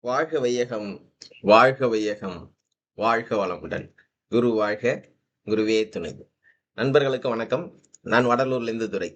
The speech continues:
இன்னைக்கு இந்த பதிவுல என்ன பார்க்க போறோம் அப்படின்னா, கிரகங்களின் பார்வை, கிரகங்களுடைய பார்வை எப்படி வேலை செய்யுது? ஆரம்ப நிலை உள்ள மாணவ எல்லாருக்கும் தெரியும், நம்ம ஜோதிடம் கத்துக்கிறவங்களுக்கு,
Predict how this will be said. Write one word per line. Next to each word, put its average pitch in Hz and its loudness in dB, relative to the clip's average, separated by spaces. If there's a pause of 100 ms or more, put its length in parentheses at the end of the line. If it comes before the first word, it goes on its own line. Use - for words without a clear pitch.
(1200)
இன்னைக்கு 151 -2
இந்த 131 -2
பதிவுல 131 0
என்ன 123 -4
பார்க்க 113 -2
போறோம் 107 4
அப்படின்னா, 98 -2 (960)
கிரகங்களின் 143 0
பார்வை, 120 0 (600)
கிரகங்களுடைய 139 4
பார்வை 127 2
எப்படி 113 0
வேலை 107 0
செய்யுது? 98 0 (1000)
ஆரம்ப 139 0
நிலை 123 0
உள்ள 110 -4
மாணவ 107 -2
எல்லாருக்கும் 135 -2
தெரியும், 135 -2
நம்ம 127 0 (520)
ஜோதிடம் 143 2
கத்துக்கிறவங்களுக்கு, 123 -2